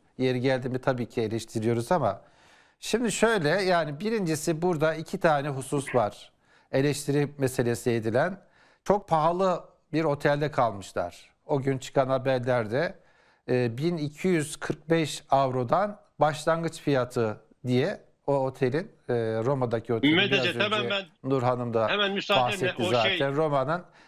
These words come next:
Speaker 1: en
Speaker 2: liste,
Speaker 1: pahalı otellerinden
Speaker 2: liste
Speaker 1: bir tanesiymiş burası.
Speaker 2: Şöyleymiş,
Speaker 1: Bir bitireyim
Speaker 2: beş yüz,
Speaker 1: ben.
Speaker 2: beş yüz kırk,
Speaker 1: Daha baş-, yeni
Speaker 2: beş yüz kırk
Speaker 1: başladım
Speaker 2: avro
Speaker 1: daha
Speaker 2: ya.
Speaker 1: yani.
Speaker 2: Yo, yo. Otel ücreti, özür dilerim, beş yüz kırk avroymuş otel ücreti.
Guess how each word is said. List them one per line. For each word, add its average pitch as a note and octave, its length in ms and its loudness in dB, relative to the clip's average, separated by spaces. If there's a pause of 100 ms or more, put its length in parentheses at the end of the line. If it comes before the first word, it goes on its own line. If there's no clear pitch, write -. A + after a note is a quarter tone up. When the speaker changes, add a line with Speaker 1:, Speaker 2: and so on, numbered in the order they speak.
(120)
Speaker 1:
en D#3 100 4
Speaker 2:
liste, F3 140 0
Speaker 1:
pahalı D#3+ 320 2
otellerinden D#3 460 0
Speaker 2:
liste E3 280 0
Speaker 1:
bir D#3+ 40 -2
tanesiymiş C#3 880 -2
burası. B2 580 0 (340)
Speaker 2:
Şöyleymiş, F#3 460 0
Speaker 1:
Bir G3+ 180 2
bitireyim G#3+ 160 4
Speaker 2:
beş G3+ 100 -2
yüz, - 0 -
Speaker 1:
ben. G#3+ 280 -2
Speaker 2:
beş F3 220 -2
yüz F3+ 140 -4
kırk, - 160 0
Speaker 1:
Daha D#3 160 0
baş-, E3 180 0 (100)
yeni D#3 100 -2
Speaker 2:
beş F#3+ 120 4
yüz A#3 80 0
kırk A#3 80 4
Speaker 1:
başladım F3+ 360 0
Speaker 2:
avro C#3 80 2
Speaker 1:
daha C3 160 2
Speaker 2:
ya. B2+ 60 0
Speaker 1:
yani. A2 240 -2 (840)
Speaker 2:
Yo, D#3 180 0
yo. F3 140 0 (880)
Otel F3 280 -2
ücreti, C#3 340 -4 (140)
özür E3 260 0
dilerim, A#2 240 0
beş F3 200 2
yüz F3 140 -2
kırk F#3 200 -4
avroymuş A#2+ 480 -2
otel - 220 -2
ücreti. G#2 380 0